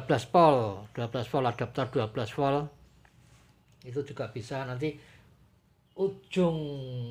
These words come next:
sana, ujung kawat, salah satunya ditancepin kutub negatif,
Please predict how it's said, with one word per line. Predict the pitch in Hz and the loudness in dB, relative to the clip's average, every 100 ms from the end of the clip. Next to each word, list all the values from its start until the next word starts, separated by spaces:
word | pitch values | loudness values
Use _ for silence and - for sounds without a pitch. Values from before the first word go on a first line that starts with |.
| 117 110 | -8 -6
sana, | 135 127 151 175 - - - - _ 139 | -4 -2 -4 -6 -12 -20 -20 -20 _ -12
ujung | 131 - 147 139 135 135 131 127 131 127 120 - | -8 2 4 4 2 2 0 -4 -8 -8 -10 -8
kawat, | 131 120 120 156 - - _ _ _ _ _ _ _ _ | -4 -2 0 -2 -4 -20 _ _ _ _ _ _ _ _
salah | - 131 127 | -8 -6 -4
satunya | 131 110 127 135 | -6 -6 -8 -6
ditancepin | 131 117 117 113 110 123 120 117 127 120 | -6 -6 -6 -8 -6 -6 -6 -8 -10 -10
kutub | 113 120 120 | -8 -8 -8
negatif, | 110 107 - 175 180 | -8 -8 -4 -4 -6